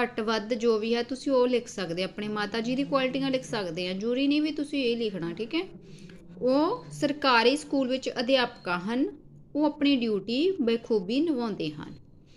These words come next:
ਵਿਦਿਆਰਥੀ ਉਹਨਾਂ ਦਾ ਬਹੁਤ ਸਤਿਕਾਰ ਕਰਦੇ ਹਨ, ਠੀਕ ਹੈ। ਇੱਕ ਪੈਰਾ ਖਤਮ ਹੋ ਗਿਆ। ਨੈਕਸਟ ਪੈਰਾ ਬਣਾਉਣ ਲਈ ਅਸੀਂ ਥੋੜ੍ਹੀ ਸਪੇਸ ਛੱਡਾਂਗੇ, ਥੋੜ੍ਹੀ ਅੱਗੇ ਜਗ੍ਹਾ ਛੱਡਾਂਗੇ,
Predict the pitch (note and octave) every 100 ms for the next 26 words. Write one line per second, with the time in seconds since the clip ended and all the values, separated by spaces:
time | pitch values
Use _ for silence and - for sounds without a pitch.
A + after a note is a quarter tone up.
0 | - - - - G3 A3 A#3+ A#3+ A#3 -
1 | D#4 E4+ - - - - - - - C#4+
2 | D#4 D4+ D4 D4+ C4+ A#3+ C4 C4+ D4+ C#4
3 | C4+ A#3 G#3+ G#3 D4+ - - F3+ - C#3+
4 | D3+ - - - - C4+ F#4+ - - -
5 | G#3+ A3+ C4 C4+ D4+ D#4+ D4+ F4 C#4 D4
6 | F#4+ - - - - - B3 C4+ - C4+
7 | B3+ C#4 C4+ A3+ G3+ A3+ A3+ C4+ C4 C4+
8 | - G#3 A3+ - B3 C4 C#4 A4 - -
9 | - A#3+ A#3+ A#3 G#3+ A3+ G3+ G3 C4+ C#4
10 | G3+ G3 F3+ F#3